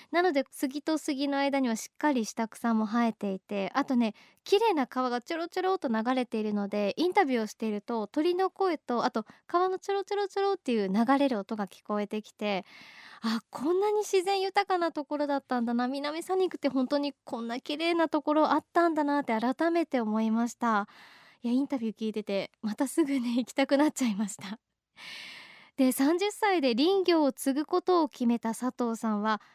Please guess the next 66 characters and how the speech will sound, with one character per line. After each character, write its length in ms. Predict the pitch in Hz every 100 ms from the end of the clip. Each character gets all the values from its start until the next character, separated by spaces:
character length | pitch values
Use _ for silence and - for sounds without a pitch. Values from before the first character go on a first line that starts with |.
| _
あ 100 | -
る 140 | 403 403
イ 80 |
ン 60 | 370
タ 160 | 302 254
ビ 120 | 233
ュ 20 |
ー 40 |
で 160 | 214 214
こ 180 | - 330
ん 60 |
な 140 | 339 359
こ 140 | 381
と 160 | - 349
も 260 | 294 233
お 40 | 202
っ 40 |
し 120 | 208
ゃ 60 | 226
っ 40 |
て 180 | 220 202
い 60 | 196
ま 200 | 196 214
す。 160 | - _ _ _ _ _ - _ _ _ _ _
「今 360 | - 349 403 381
植 180 | 247 240
え 60 | 247
た 180 | 240
杉 380 | 233 - 226 240
は 220 | 240 220 - _ _
三 360 | - 233 302 311
十 240 | 339 330
年 280 | 311 311 294
く 120 | 311
ら 140 | 285
い 80 | 247
で 220 | 220 214 - -
木 320 | 220 233 370
材 240 | 359 381 339
と 140 | 214
し 100 | -
て 160 | - 190
出 160 | 185
せ 180 | - 226
る。 160 | 202 - _ _ _ _
そ 140 | - 320
し 60 |
て 180 | - 320 _ _
五 140 | - 285
十 220 | 359 370
年 240 | 320 254
か 140 | 208 226
け 140 | 247
る 120 | 233
と 200 | 214 226 - _
頃 300 | - 233 247
合 120 | 254 254
い 60 |
の 140 | 247 247
良 160 | 254
い 100 | 233
木 300 | 185 202 -
材 240 | 262 277 220
に 100 | 196
な 120 | 196
る。 120 | 196